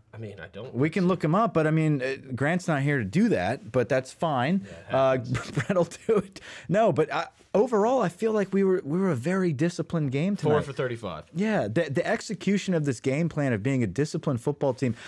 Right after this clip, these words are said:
Speaker 2: the program itself, we were not shook at all.
Speaker 1: No.
Speaker 2: If anybody, Alabama was shook in that f-, whole first quarter. They got slapped in the face, and they said, "I don't know what to do."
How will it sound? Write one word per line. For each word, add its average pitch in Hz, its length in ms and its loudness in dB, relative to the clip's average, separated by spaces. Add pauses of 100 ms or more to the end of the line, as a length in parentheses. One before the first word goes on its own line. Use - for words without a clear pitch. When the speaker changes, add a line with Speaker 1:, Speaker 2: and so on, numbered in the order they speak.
(120)
Speaker 2:
the - 80 0
program 233 580 0
itself, 160 540 -2 (260)
we 196 100 4
were 262 140 2
not 226 220 0
shook - 420 -2 (140)
at 185 260 -4
all. 160 340 2
Speaker 1:
No. 123 120 -10
Speaker 2:
If 160 220 0
anybody, 175 600 2
Alabama 202 640 0
was 139 160 2
shook - 480 -2 (260)
in 156 140 4
that 151 160 0
f-, - 60 -12 (100)
whole 214 240 4
first 208 340 0
quarter. 139 480 2
They 156 140 0
got 185 200 0
slapped 180 520 -2
in 233 80 4
the 226 80 0
face, 113 420 2
and 131 80 0
they 131 80 0
said, 123 320 -2
"I 139 100 -2
don't 202 140 0
know 151 80 2
what 135 140 0
to 131 80 -2
do." 170 240 2